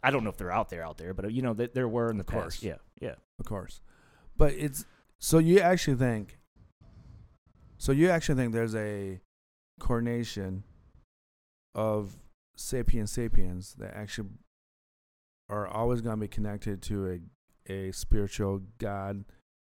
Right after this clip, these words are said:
Speaker 2: fear, now I wouldn't say fearing, but a religious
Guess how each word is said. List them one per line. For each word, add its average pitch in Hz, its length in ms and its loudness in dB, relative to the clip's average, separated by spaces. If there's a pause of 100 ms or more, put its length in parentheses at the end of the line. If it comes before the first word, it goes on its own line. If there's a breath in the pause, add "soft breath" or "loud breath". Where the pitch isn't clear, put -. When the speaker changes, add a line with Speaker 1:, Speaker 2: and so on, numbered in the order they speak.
(400)
Speaker 2:
fear, 107 460 -4
now 135 280 -2
I - 80 -6
wouldn't 139 180 -2
say 104 120 2
fearing, 107 480 -2
but 95 220 -4
a 101 140 -6
religious 101 540 -2